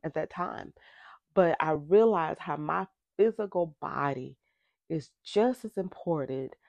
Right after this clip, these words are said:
as my mental and my emotional and my spiritual needs. And so I, as far as what I eat, I am more self-conscious now about what I eat now than I was in my twenties.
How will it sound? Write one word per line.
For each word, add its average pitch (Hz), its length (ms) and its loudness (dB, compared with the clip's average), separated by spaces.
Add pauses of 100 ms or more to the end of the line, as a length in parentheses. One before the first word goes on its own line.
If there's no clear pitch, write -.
(300)
as 160 260 0 (140)
my 139 480 -4 (260)
mental 190 880 -2 (380)
and 151 100 -4
my 143 200 0
emotional 147 840 -4 (340)
and 147 140 -4
my 156 140 -8
spiritual 135 560 -8
needs. 131 140 -12 (1500)
And 175 320 4 (100)
so 160 280 0
I, 180 600 6 (460)
as 170 140 2
far 208 280 6
as 165 240 -4
what 147 260 0
I 131 140 -6 (140)
eat, 240 320 0 (420)
I 165 100 2
am 147 160 0
more 208 320 2
self-conscious 226 640 -6
now 170 260 -4
about 151 220 -10
what 165 220 -6
I 170 180 -10 (160)
eat 170 200 -8 (120)
now 147 640 -4 (420)
than 160 260 2
I 151 140 0
was 147 400 -2
in 139 140 -4
my 131 140 -6
twenties. - 460 -20